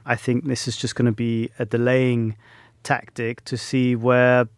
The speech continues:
this real new direction will emerge from, uh, and you'd still feel that they need some kind of transformative manager,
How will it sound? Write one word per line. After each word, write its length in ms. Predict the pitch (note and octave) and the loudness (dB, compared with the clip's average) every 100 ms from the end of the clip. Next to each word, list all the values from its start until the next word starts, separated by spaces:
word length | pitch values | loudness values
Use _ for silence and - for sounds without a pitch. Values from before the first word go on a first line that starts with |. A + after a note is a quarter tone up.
| _ | _
this 260 | C3+ - B2+ | -4 -4 -6
real 520 | A#2 C3 C3 B2+ A#2 _ | -2 2 2 2 0 _
new 220 | B2+ C3 | 0 2
direction 560 | B2+ B2 B2+ - - C3 | 2 2 0 -4 -4 -2
will 120 | B2 | 0
emerge 380 | B2 C#3 D#3 - | 2 2 2 0
from, 280 | - A2+ G#2+ | -4 -4 -4
uh, 340 | A2+ A2 A2+ A#2 | -6 -6 -6 -2
and 120 | A#2 | 0
you'd 120 | A#2+ | 0
still 260 | - D3 B2+ | -2 -2 -2
feel 240 | - B2+ | 0 0
that 160 | A2+ A2+ | 0 -2
they 160 | A#2 | -2
need 180 | A2+ A#2+ | 0 0
some 180 | - B2 | -2 -6
kind 200 | A2+ A#2 | -4 -4
of 80 | A2 | -2
transformative 560 | A#2 - C3 A#2 A#2 A2 | -4 -2 -2 -2 -2 -2
manager, 520 | A#2+ B2+ A2+ G2+ | 0 0 -2 -6